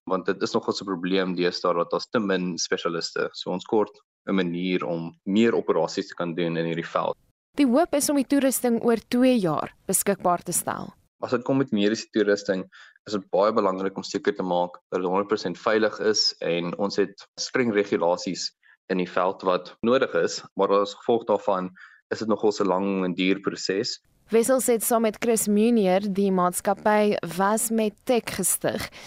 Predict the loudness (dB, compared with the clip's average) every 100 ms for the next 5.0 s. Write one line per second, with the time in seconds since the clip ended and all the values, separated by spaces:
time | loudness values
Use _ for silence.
0 | -16 -2 0 2 2 2 2 4 2 2
1 | 2 2 2 2 2 2 0 0 0 0
2 | 0 -2 -4 -2 -2 -2 -8 -2 2 4
3 | 4 2 0 0 0 -2 0 -2 0 2
4 | 2 0 -2 -2 -4 -4 -4 -4 -4